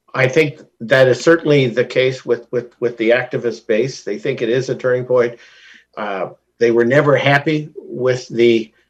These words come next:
marriage between the, the Conservative Party and Reform. They always felt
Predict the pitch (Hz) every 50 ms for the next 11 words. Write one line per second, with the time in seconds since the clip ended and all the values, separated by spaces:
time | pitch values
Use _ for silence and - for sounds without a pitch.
0 | _ _ - 113 120 131 139 139 139 131 - - - 123 - - - 131 123 120
1 | 120 117 113 110 113 113 110 110 - - - 120 - 147 123 123 - 139 127 123
2 | - - 131 127 123 123 117 107 107 101 92 - - 143 143 156 175 185 180 180
3 | - _ _ _ _ _ _ _ _ _ - 117 110 113 110 - - 117 117 123
4 | 120 123 113 113 - - - 151 - 120 127 - -